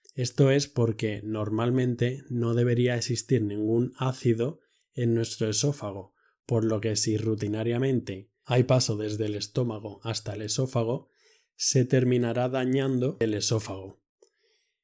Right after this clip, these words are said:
Y esto podría dar, como decimos, una serie de complicaciones. Lo más frecuente sería que se diera una estenosis, es decir, que se estrechase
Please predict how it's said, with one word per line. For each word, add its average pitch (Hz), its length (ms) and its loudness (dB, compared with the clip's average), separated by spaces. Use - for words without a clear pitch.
Y 139 140 2
esto 143 240 2
podría 123 380 4
dar, 131 320 4
como 120 200 0
decimos, 127 500 0
una 120 220 0
serie 131 320 2
de 131 180 -2
complicaciones. 107 960 -2
Lo 113 160 -6
más 120 240 -2
frecuente 147 840 0
sería 120 420 0
que 120 120 0
se 117 180 2
diera 123 500 -4
una 143 400 2
estenosis, 107 1000 -2
es 113 120 -6
decir, 110 380 -4
que 113 140 -4
se - 340 0
estrechase 131 1080 -4